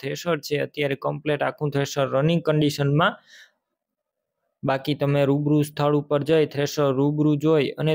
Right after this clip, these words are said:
ત્યારબાદ પણ ખરીદી કરી શકશો. પહેલા થ્રેશરના માલિકનો કોન્ટેક્ટ કરો. અલ્પેશભાઈનો તેમના મોબાઈલ નંબર કઈ રીતના મેળવવા તેની માહિતી મળી જશે. વીડિયો પૂરો જોતા રહેજો.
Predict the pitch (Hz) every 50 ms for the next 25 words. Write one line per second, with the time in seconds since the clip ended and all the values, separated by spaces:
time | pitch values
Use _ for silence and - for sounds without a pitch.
0 | 151 156 156 156 151 151 160 160 156 156 - 156 156 151 147 151 - 147 151 151
1 | 147 147 143 - 160 160 170 175 - - 151 139 - - - 156 147 143 147 147
2 | 147 143 - 143 143 - - 156 151 151 151 147 143 143 139 139 143 147 147 147
3 | - 143 139 131 - 143 147 147 - 175 170 175 _ - 151 151 156 170 185 180
4 | _ _ _ _ _ _ _ _ 131 147 160 160 160 170 160 151 - - 156 151
5 | 156 156 151 151 151 147 147 151 147 139 139 139 143 147 147 165 165 165 160 160
6 | 160 160 156 151 151 - 170 165 156 165 160 - 156 151 151 151 156 160 160 165
7 | 160 160 156 147 147 151 156 151 151 147 139 135 135 147 151 151 - 156 151 147
8 | 147 151 170 185 175 160 160 156 - - 151 143 147 151 160 160 156 147 151 -
9 | 151 147 151 147 127 135 165 180 185 190 165 151 151 147 147 175